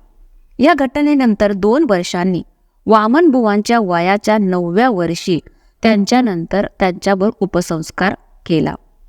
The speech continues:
तो पावे तो वामोरी गावात सहकारी शाळा झाल्याने मराठी सहावी इत्येपर्यंत शिकून वामन बुवांनी तेथेच मदतनीस शिक्षकांची नोकरीही मिळवली. नित्यकर्मासोबतच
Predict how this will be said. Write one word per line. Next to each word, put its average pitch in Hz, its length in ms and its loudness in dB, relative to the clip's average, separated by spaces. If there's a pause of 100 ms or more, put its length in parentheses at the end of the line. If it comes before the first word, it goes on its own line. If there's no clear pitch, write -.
(400)
तो 320 100 4
पावे 277 460 2
तो 302 140 0
वामोरी 208 480 2
गावात 180 460 0
सहकारी 196 560 0
शाळा 180 360 0
झाल्याने 175 520 0 (460)
मराठी 247 480 2
सहावी 233 500 2
इत्येपर्यंत 190 800 -2 (440)
शिकून 220 500 0 (220)
वामन 226 400 2
बुवांनी 190 520 2
तेथेच 254 460 0
मदतनीस 220 680 0
शिक्षकांची 185 680 0
नोकरीही 190 580 2
मिळवली. 160 400 0 (840)
नित्यकर्मासोबतच 220 1300 0